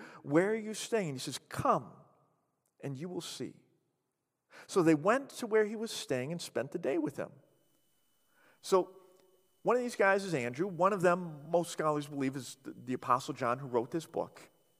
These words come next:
They hear John the Baptist talking about Jesus. And they decide, "We need to go see this guy for ourselves." And in a weird stalker kind of way, they follow Jesus, right?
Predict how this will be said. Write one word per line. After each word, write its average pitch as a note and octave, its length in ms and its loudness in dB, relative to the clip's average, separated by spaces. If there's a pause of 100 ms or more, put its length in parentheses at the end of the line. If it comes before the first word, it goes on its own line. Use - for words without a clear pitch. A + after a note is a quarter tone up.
(800)
They E3+ 140 4
hear B3+ 340 -2
John G3+ 300 0
the G3 60 -4
Baptist D#3+ 420 0
talking D3+ 180 -2
about B2 240 -2
Jesus. - 540 -12 (560)
And C#3+ 100 2
they F3 60 2
decide, F3+ 340 4 (420)
"We C#4+ 240 4
need G#3 200 -4
to E3 80 4
go C#3+ 140 2
see - 180 -4
this A#2+ 180 -4
guy F#2 160 0
for F#2+ 180 -8
ourselves." - 680 -12 (440)
And A#3 120 2
in B3 100 6
a A#3+ 60 10
weird C4 460 0
stalker F#3 600 4
kind F#3 300 2
of E3 80 2
way, D#3+ 100 10
they F3+ 120 2
follow F#3 520 6
Jesus, C#3+ 600 -2
right? D3 300 4